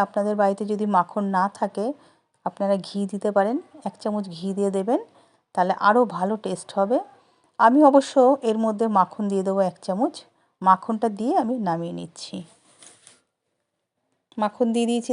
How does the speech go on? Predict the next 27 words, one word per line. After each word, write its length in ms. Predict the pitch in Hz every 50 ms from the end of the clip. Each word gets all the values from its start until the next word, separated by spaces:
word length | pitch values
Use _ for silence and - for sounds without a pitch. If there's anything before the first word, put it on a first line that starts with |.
| 233 233
দেখুন, 220 | 220 220 - 262 285 294 240
এবার 160 | 208 208 208 202 196
মাখনটা 300 | 190 - 226 220 - 220 - -
খুব 100 | 254 214 190 -
ভালো 180 | - 190 190 202 196
করে 120 | 226 214 214
ওর 120 | 202 196 -
সাথে 220 | 208 202 202 - 349 466 - _ _ -
মিশিয়ে 340 | 180 170 - - 180 175 170
নিচ্ছি। 400 | 170 170 165 _ - - - 196 190 - - - _ _ _ _ _ _ _ _ _ _ _ _ _ _ _ _ _ _ _ _ _ _ _ _ _ _ _ _ _ _ _ _ _ _ _ _ _ _ _ _ _ _ _ _ _ _ _ _ _ _ _ _ _ _ _ _ _ _ _ _
দুর্দান্ত 540 | 214 208 240 240 226 220 - 247 247 247 247 254
একটা 180 | 247 240 - 247
রেসিপি, 380 | 220 220 208 - - 233 226 220 208 202 202
বারবার 300 | 190 190 196 208 208 208
বলছি 260 | 202 202 208 196 - 208 202 196
বন্ধুরা, 360 | 196 196 196 196 202 214 220 226 226 - 214 208
একবার 280 | 202 202 208 214 220 202 190
হলেও 240 | 196 202 214 254 320 381 - - - - _ _ _ _ _ _ _ _ -
ট্রাই 200 | - 202 185 190 196 190
করুন 200 | - 214 226 226 214 202
এইভাবে, 340 | 202 202 196 202 202 226 240 320 370 - - 247 220 190
আশা 180 | - - - 240 247
করি 140 | 254 247 240
আপনাদের 460 | 220 190 - - 208 208 202 208 202 214 - _ _ - -
খুবই 240 | - 214 214 214
ভালো 280 | 202 190 170 170 175 170
লাগবে। 400 | 175 180 175 170 170 180 170 180